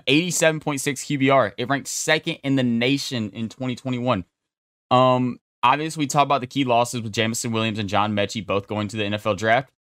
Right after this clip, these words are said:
But Alabama does add U G A transfer. We don't like to mention this much, but we got to in this, in this conversation. Jermaine Burton. We love you, Jermaine. Uh, bad choice, though, man. Bad choice. You're just gonna get beat by Georgia in, in the S E C championship this year. So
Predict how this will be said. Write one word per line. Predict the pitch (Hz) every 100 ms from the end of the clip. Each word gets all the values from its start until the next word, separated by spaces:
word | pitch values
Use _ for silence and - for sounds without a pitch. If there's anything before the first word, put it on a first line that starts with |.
| _ _
But | - 320 - - - - _ _ -
Alabama | 156 156 156 151
does | 127 143 123
add | 117 135 120 104
U | 104 117
G | 113 123
A | 120
transfer. | 113 117 101 - 113 110 - -
We | 107
don't | 117
like | 120 113
to |
mention | 110 104 104
this | 95
much, | 104 95
but | 98
we | 98
got | 110 -
to | 110
in | 98
this, | 101 -
in | 104
this | 98
conversation. | - 95 92 98 92 104 95
Jermaine | 110 110 120
Burton. | 107 101 117 -
We | 101
love | 104 104
you, | 107
Jermaine. | 117 117 123 117
Uh, | 98 98 98 _ _ -
bad | 127 135
choice, | - 110 -
though, | 87
man. | 87 87 87 -
Bad | 101
choice. | 90 90 85
You're | 95
just | 92 -
gonna | 101
get | 95
beat | 98
by | 92 90
Georgia | 98 90
in, | 92 90
in | 95
the | 92
S | 90 90
E |
C | 87 87
championship | - 87 82 - -
this | 90
year. | 90 90
So | - 90